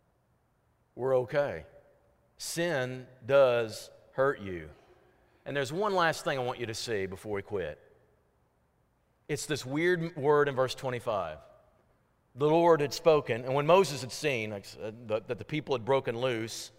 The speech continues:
for Aaron had let them break loose to the derision of their enemies. That's not how the N I V puts it. The N I V put, N I V puts it as, as it made them a laughing stock to the nations.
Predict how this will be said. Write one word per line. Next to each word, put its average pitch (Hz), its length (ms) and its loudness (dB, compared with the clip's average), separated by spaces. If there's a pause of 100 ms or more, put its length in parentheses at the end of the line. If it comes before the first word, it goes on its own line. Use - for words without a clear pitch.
(340)
for - 200 2
Aaron 156 260 4
had 131 120 -4
let 151 200 2
them 131 140 -2
break 117 280 2
loose 123 260 -4
to 139 160 -6
the 110 100 -2
derision 127 640 -4
of 147 100 -6
their 143 180 -4
enemies. 104 680 -10 (1200)
That's 156 220 2
not 151 180 4
how 127 280 2
the 113 100 -4
N 113 160 -8
I 104 120 -2
V 107 140 -6
puts 90 360 -10
it. 71 100 -16 (580)
The 123 80 -6
N 127 60 -2
I 120 80 0
V 117 200 0
put, 135 400 -4
N 127 140 -8
I 120 100 2
V 120 180 0 (260)
puts 127 240 -8
it 120 80 -4
as, 110 300 0 (260)
as 110 360 -6
it 127 120 -6
made 127 220 -2
them 120 100 -2
a 110 60 -2
laughing 120 500 0
stock 107 360 0
to 101 80 -12
the 98 80 -8
nations. 101 640 -10